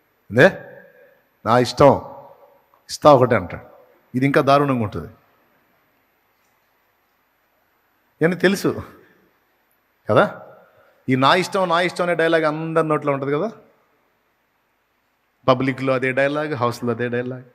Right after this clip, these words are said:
ఇలాంటి అలవాట్లలో పెరిగాం. ఎప్పుడైతే యేసు ప్రభులోనికి వచ్చామో, యేసు ప్రభుని తెలుసుకున్నామో, మనకు ఒకటి స్పష్టంగా అర్థమైంది. ఏమర్థం తెలుసా? మన సొంతంగా మనం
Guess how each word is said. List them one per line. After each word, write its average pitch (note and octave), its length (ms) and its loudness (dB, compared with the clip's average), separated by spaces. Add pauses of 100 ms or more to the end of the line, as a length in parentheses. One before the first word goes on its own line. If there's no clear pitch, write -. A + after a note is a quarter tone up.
(520)
ఇలాంటి D3+ 300 2
అలవాట్లలో F3 460 2
పెరిగాం. C#3+ 500 4 (960)
ఎప్పుడైతే C#3 400 2
యేసు D3 260 2
ప్రభులోనికి C#3+ 600 0
వచ్చామో, A#2+ 540 0
యేసు B2+ 200 2
ప్రభుని B2+ 300 0
తెలుసుకున్నామో, B2 880 -2 (300)
మనకు A#2 200 -4
ఒకటి A2+ 200 -8
స్పష్టంగా C3+ 480 -6
అర్థమైంది. A#2 500 -4 (1120)
ఏమర్థం B2 340 -4
తెలుసా? A2 600 -4 (2000)
మన A#2+ 120 0
సొంతంగా C#3+ 440 -4
మనం A#2+ 500 -4